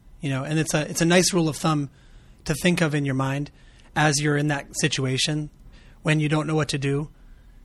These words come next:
when you don't know how to respond. It's like, "Oh, if I just, if I, I have an inclination to, to say more, maybe if I say less and ask more, you know, maybe that'll get me somewhere different." I never thought about it as a,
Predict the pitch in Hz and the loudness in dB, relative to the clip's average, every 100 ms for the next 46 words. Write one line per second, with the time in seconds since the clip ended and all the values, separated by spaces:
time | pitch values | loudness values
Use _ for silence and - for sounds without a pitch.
0 | - - 151 156 156 139 147 139 131 - | -10 -2 0 2 2 2 0 0 -4 -2
1 | 139 139 143 - - - 160 139 - 160 | -2 -4 -8 -16 -20 -8 -6 -6 -6 -6
2 | 131 156 156 160 - 165 156 143 - - | -4 -4 -4 -6 -6 -10 -10 -10 -14 -20
3 | - - - - - 151 143 151 - 156 | -20 -20 -20 -20 -4 0 0 -2 -2 -2
4 | 170 170 170 156 147 147 135 - - 135 | 0 0 -2 -2 -2 -4 -6 -6 -4 -4
5 | 120 - 165 151 147 156 135 123 135 131 | -4 0 0 0 0 0 0 -4 -6 -6
6 | 139 156 143 139 135 135 147 175 175 - | -6 -4 -4 -4 -6 -6 -2 -2 -2 -6
7 | 139 131 131 - 156 135 143 143 139 135 | -10 -10 -12 -10 -8 -6 -6 -6 -8 -8
8 | 147 151 127 143 139 135 156 151 135 - | -10 -8 -6 -6 -6 -6 -8 -8 -12 -16
9 | - - - 165 208 196 180 175 170 147 | -20 -20 -4 2 4 4 2 2 2 0
10 | 147 151 - 147 143 139 131 | -2 -4 -4 -2 -2 -2 -6